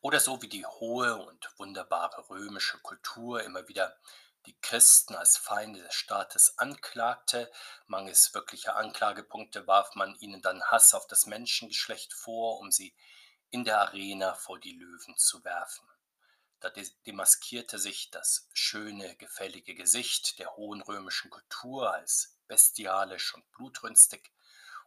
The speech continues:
Und welche Verfolgung hat die Kirche seitdem nicht immer wieder im Namen der allerhöchsten menschheitlichen Ideale erleiden müssen? Die Aufklärung etwa hat die Kirche als nicht aufgeklärt genug verfolgt.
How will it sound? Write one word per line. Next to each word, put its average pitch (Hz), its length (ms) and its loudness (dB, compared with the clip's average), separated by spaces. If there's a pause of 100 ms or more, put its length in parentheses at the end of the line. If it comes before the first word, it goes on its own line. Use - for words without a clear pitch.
Und - 140 -20
welche 98 240 -4
Verfolgung 107 680 -6
hat - 280 -6
die - 100 -20
Kirche 104 380 -4
seitdem 101 460 0
nicht 90 220 -10
immer 95 240 -14
wieder 117 220 -6
im 101 100 -10
Namen 95 360 -4
der 87 160 -6
allerhöchsten 104 800 2 (380)
menschheitlichen 107 720 -4
Ideale 98 520 -6
erleiden 104 520 -4
müssen? 110 460 4 (540)
Die - 60 -12
Aufklärung - 840 -4
etwa 107 560 -4
hat - 220 -6
die - 40 -20
Kirche - 460 -10
als - 180 2
nicht - 240 -12
aufgeklärt - 680 -6
genug 101 260 -18
verfolgt. - 640 -8